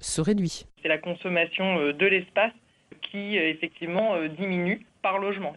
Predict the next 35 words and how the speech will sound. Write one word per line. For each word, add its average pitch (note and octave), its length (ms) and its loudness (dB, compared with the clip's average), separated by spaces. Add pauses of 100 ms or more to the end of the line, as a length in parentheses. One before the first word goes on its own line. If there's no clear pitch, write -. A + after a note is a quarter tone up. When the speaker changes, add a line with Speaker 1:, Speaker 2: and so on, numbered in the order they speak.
(140)
Speaker 2:
sachant G3+ 240 0
que F#3+ 80 -4
la D#3+ 100 0
situation F3 600 0
est D3+ 100 4
assez, F#3 500 -2
euh, D3+ 120 2 (420)
euh, D3+ 220 2
différente G3+ 480 0
en F#3 80 -2
fait, G3+ 180 -2
selon, E3+ 400 -2
euh, C#3 340 2
les D3 160 0
territoires. D#3 540 0 (180)
Speaker 1:
La F#3+ 120 4
Mayenne A#3+ 260 6
pourrait G#3 180 4
faire G3+ 200 -2
figure A3+ 320 2
de G3 80 4
mauvais F3+ 260 4
élève, G3+ 320 2
hein, E3+ 100 0 (280)
puisqu'elle F3+ 340 0
se - 140 0
classe G3+ 340 0
au E3 60 0
rang G#3 160 4
de G3+ 100 6
la D3 80 2
plus A3 220 0
grosse F#3+ 380 2
consommatrice G#3 640 0
d'espace. - 580 -4